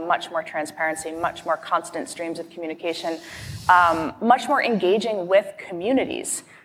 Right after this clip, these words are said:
right? Engaging with influencers. And that kind of leads to point two, which is who is the right messenger?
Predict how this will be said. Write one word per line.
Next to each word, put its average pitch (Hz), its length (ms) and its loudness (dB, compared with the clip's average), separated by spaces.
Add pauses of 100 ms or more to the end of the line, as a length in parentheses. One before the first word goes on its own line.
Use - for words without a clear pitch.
right? 175 240 6
Engaging 208 580 4
with 220 180 6 (160)
influencers. 190 680 2
And 180 100 2
that 180 160 6
kind 196 160 4
of 185 80 2
leads 180 240 6
to - 100 -4
point - 340 0
two, 285 300 6
which - 200 2
is 170 220 6
who 285 200 4
is 254 120 6
the 190 120 4
right 170 320 6
messenger? 175 720 2